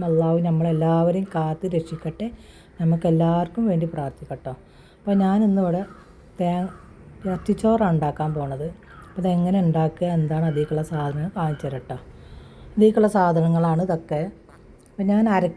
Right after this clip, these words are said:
കിലോ അരിയാണ് എടുത്ത് വെച്ചിട്ടുള്ളത്. ഒരു മുക്കാൽ കിലോ ഇറച്ചി ഉണ്ട് കേട്ടോ. ഇറച്ചിക്ക് ഒരുവിധം മീഡിയം സൈസ് നമ്മൾ ബിരിയാണിക്കൊക്കെ വെട്ടണ അതേ രൂപത്തിലാണ് വെട്ടിയിട്ടുള്ളത്. അപ്പോൾ അര കിലോ അരിക്ക് മുക്കാൽ കിലോ ഇറച്ചി എടുത്തിട്ടുണ്ട്. പിന്നെ അതിലേക്ക് ആവശ്യമുള്ള സാധനങ്ങൾ കേട്ടോ.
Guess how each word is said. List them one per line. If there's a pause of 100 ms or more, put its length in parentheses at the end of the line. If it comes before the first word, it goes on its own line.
കിലോ
അരിയാണ്
എടുത്ത്
വെച്ചിട്ടുള്ളത്. (180)
ഒരു
മുക്കാൽ (120)
കിലോ (140)
ഇറച്ചി
ഉണ്ട്
കേട്ടോ. (880)
ഇറച്ചിക്ക്
ഒരുവിധം
മീഡിയം
സൈസ് (260)
നമ്മൾ (520)
ബിരിയാണിക്കൊക്കെ
വെട്ടണ
അതേ (140)
രൂപത്തിലാണ്
വെട്ടിയിട്ടുള്ളത്. (800)
അപ്പോൾ
അര (120)
കിലോ
അരിക്ക്
മുക്കാൽ
കിലോ
ഇറച്ചി
എടുത്തിട്ടുണ്ട്. (440)
പിന്നെ
അതിലേക്ക്
ആവശ്യമുള്ള
സാധനങ്ങൾ
കേട്ടോ.